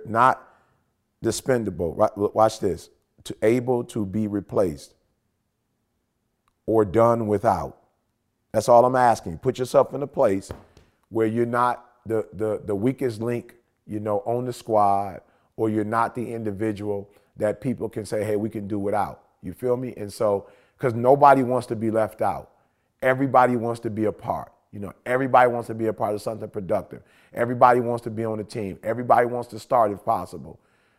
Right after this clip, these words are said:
But you can't do that if you're constantly taking, right?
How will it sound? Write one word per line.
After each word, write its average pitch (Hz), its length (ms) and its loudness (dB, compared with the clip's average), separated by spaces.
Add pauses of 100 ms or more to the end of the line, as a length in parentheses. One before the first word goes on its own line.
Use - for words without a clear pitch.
(140)
But 123 220 2
you 117 80 -8
can't 139 540 -10
do 135 180 -2
that 101 460 -2 (280)
if 113 200 -4
you're 110 160 -4
constantly 110 840 -8
taking, 107 680 -8 (520)
right? 117 320 0